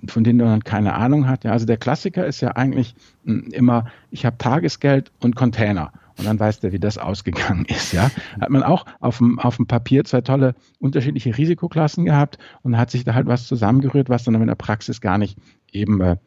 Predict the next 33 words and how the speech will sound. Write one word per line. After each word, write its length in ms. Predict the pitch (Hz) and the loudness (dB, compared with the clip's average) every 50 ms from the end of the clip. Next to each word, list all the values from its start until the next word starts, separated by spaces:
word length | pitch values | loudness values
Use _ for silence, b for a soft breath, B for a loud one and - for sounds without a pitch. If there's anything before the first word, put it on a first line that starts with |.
| _ _ _ _ - 104 90 - _ _ | _ _ _ _ -18 -18 -18 -18 _ _
funktioniert. 1000 | - - - - 101 101 92 - - 104 95 85 - 95 101 101 110 110 101 - | -20 -12 -6 -2 -2 -2 -4 -2 0 0 0 0 2 2 4 4 4 4 4 2
Und 80 | 104 101 | 0 0
das 160 | 101 104 107 | 0 0 -2
ist 100 | - 117 | -2 0
ja 80 | 123 113 | 0 0
eigentlich 220 | - - 110 - | 0 -2 -4 -2
das, 260 | - 110 113 - - - b b b b b | 0 -2 -2 -2 -4 -12 b b b b b
was 220 | - 110 107 - | -4 -2 -2 -2
du 120 | - 131 127 | 0 2 4
hier 160 | 127 - 120 | 4 4 4
auch 100 | 110 101 | 2 0
geschrieben 480 | - 98 - - - 123 131 135 139 120 | -2 -4 -6 -4 -2 -2 0 0 2 2
hast, 280 | 120 117 117 - - | 2 0 0 -2 -4
eben, 260 | - 110 107 110 104 - B B B B B B | -2 0 0 0 0 -2 B B B B B B
es 160 | - - - | -18 -8 -2
lohnt 240 | 113 117 127 143 139 | 0 2 2 2 2
sich 180 | - 120 - - | -2 -8 -6 -2
immer 300 | 123 123 127 123 110 104 | 2 2 4 4 2 2
wieder, 320 | 113 127 127 120 110 107 b b b b b b b _ _ - | 2 2 4 2 2 0 b b b b b b b _ _ -4
das 180 | 98 95 92 | -4 -4 -4
große 300 | - - 107 113 113 - 104 | -2 -2 -2 0 0 0 0
Ganze 300 | 107 101 113 127 - 131 | 2 2 2 2 2 0
im 60 | 110 | 0
Blick 200 | 95 123 123 - | 0 0 -2 -2
zu 80 | - 117 | -4 -4
behalten 340 | 110 101 104 110 117 117 | -2 0 0 0 0 0
und 80 | 107 98 | 0 0
nicht 200 | 113 110 - - | 0 0 0 0
nur 180 | 127 117 110 - _ _ _ _ _ - | 0 2 2 0 _ _ _ _ _ -6
sich 220 | 110 98 - - | -6 -6 -6 -4
eben 180 | 101 95 101 - | -4 -4 -2 -2
in 140 | - 92 | -2 0
den 260 | 90 90 92 98 92 | 2 2 2 2 0